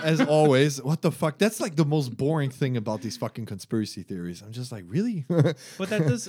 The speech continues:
Speaker 2: what
Speaker 1: Can,
Speaker 2: you're
Speaker 1: can you find
Speaker 2: describing
Speaker 1: something new? <laughs>
Speaker 2: what you're describing sounds a lot like what happened in, in Nazi Germany, right? With the,
Speaker 1: Oh,
Speaker 2: like,
Speaker 1: yeah, they
Speaker 2: the,
Speaker 1: were
Speaker 2: the
Speaker 1: obsessed with
Speaker 2: really
Speaker 1: the
Speaker 2: far
Speaker 1: occult and stuff,
Speaker 2: Yeah, I
Speaker 1: yeah.
Speaker 2: just saw, like, on TikTok yesterday a thing of, like, they're talking about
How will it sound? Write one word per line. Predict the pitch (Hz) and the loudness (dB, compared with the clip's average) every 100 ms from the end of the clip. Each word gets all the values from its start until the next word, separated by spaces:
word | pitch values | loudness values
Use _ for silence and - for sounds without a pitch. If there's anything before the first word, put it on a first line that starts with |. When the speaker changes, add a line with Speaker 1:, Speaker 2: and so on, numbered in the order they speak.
| - | -6
Speaker 2:
what | 160 214 | -2 2
Speaker 1:
Can, | 156 | 4
Speaker 2:
you're | 220 | 6
Speaker 1:
can | 156 | 6
you | 151 | 6
find | 151 170 | 6 6
Speaker 2:
describing | 190 311 147 | 6 4 4
Speaker 1:
something | 135 | 6
new? | 127 185 | 6 6
<laughs> | - 160 - 294 | 6 4 6 4
Speaker 2:
what | 156 | 2
you're | 233 | 0
describing | 220 - 208 190 | -2 -4 -4 -6
sounds | - - 170 175 185 151 | -8 -8 -6 -4 -4 -6
a | 147 | -8
lot | 143 147 165 131 | -6 -4 -4 -4
like | 127 120 | -6 -4
what | 131 127 | -6 -6
happened | - 151 147 120 113 | -8 -10 -8 -10 -10
in, | 127 151 147 123 | -8 -6 -6 -6
in | 147 156 123 - | -6 -6 -8 -10
Nazi | - 127 123 127 | -8 -6 -6 -8
Germany, | 113 131 147 107 | -8 -6 -6 -6
right? | 101 110 123 | -6 -8 -6
With | 139 135 | -4 2
the, | |
Speaker 1:
Oh, | 196 | 6
Speaker 2:
like, | |
Speaker 1:
yeah, | 185 208 | 8 8
they | 139 | 8
Speaker 2:
the, | |
Speaker 1:
were | 147 143 | 10 8
Speaker 2:
the | 135 | 6
Speaker 1:
obsessed | 127 160 | 2 6
with | 185 165 | 8 8
Speaker 2:
really | 160 143 139 | 8 10 8
Speaker 1:
the | |
Speaker 2:
far | 131 180 | 6 2
Speaker 1:
occult | 151 165 165 | 4 6 4
and | 156 123 | 2 -2
stuff, | - 135 151 | 0 0 2
Speaker 2:
Yeah, | 135 202 | 2 2
I | |
Speaker 1:
yeah. | 214 | 2
Speaker 2:
just | 240 | 0
saw, | - 220 | -2 -2
like, | 175 143 | -2 -4
on | - 127 147 | -6 -8 -8
TikTok | 175 196 120 101 - _ - | -10 -12 -10 -10 -12 _ -8
yesterday | 151 170 143 123 123 | -8 -6 -6 -6 -4
a | 131 | -6
thing | 165 165 143 | -4 -4 -4
of, | 131 | -4
like, | 131 123 | -6 -6
they're | 127 156 | -8 -6
talking | 147 | -4
about | 147 | -2